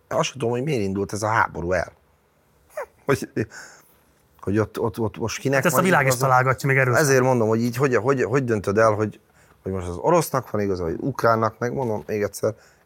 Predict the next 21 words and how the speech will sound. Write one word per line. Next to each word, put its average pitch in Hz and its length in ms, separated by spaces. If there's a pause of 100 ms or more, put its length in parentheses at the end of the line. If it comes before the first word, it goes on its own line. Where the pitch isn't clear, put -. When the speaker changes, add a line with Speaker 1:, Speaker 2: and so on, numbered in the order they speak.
(120)
Speaker 1:
ez 104 160
nem, 123 280
ezt 107 220
nem 123 120
a 104 80
mi 90 120 (300)
dolgunk 80 420
eldönteni, 76 540
azt 90 140
gondolom. 95 380 (560)
Ezt - 120
nekik 117 240
kéne 92 300
megoldani. 87 580 (420)
Speaker 2:
Hát - 160
jó, 156 100
de 151 100
azért 143 180
azt 135 100
lehet 156 320 (180)
nyilván 135 420